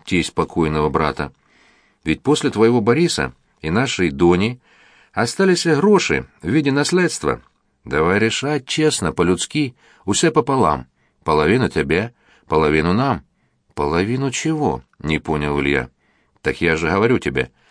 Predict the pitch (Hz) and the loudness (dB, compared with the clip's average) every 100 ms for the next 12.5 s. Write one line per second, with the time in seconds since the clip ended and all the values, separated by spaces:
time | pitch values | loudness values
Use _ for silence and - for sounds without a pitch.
0 | _ _ _ - 113 139 135 180 180 - | _ _ _ -2 0 0 0 0 0 0
1 | 151 - 127 139 123 95 85 87 82 85 | -2 -2 -4 -2 0 0 2 2 2 0
2 | 80 76 76 - _ _ _ _ _ _ | -2 -2 -6 -10 _ _ _ _ _ _
3 | _ _ - 95 98 101 92 98 92 92 | _ _ -2 -2 0 -4 0 0 2 0
4 | 92 101 98 101 98 98 98 131 139 - | 0 0 2 0 0 -2 -2 0 -2 -2
5 | 65 62 _ _ _ - 71 78 78 85 | -4 -6 _ _ _ -8 -4 -2 -2 -2
6 | 76 95 95 - _ - _ 78 98 202 | -2 -2 -2 -6 _ -20 _ -2 0 0
7 | - 110 104 - 104 92 101 95 117 120 | 0 -2 -2 -2 0 2 2 0 0 2
8 | 110 95 113 98 113 123 123 104 65 - | 0 2 0 2 0 0 0 -2 -4 -10
9 | _ _ _ _ 65 65 71 - 85 90 | _ _ _ _ -6 -4 -2 -2 0 0
10 | 82 80 82 76 78 80 80 98 92 90 | 0 -2 -2 -4 -2 -2 -2 -2 -2 -4
11 | 85 82 78 78 76 82 80 80 76 76 | -4 -4 -2 -2 0 0 2 0 0 -2
12 | 71 80 82 98 101 | 0 0 -2 -6 -10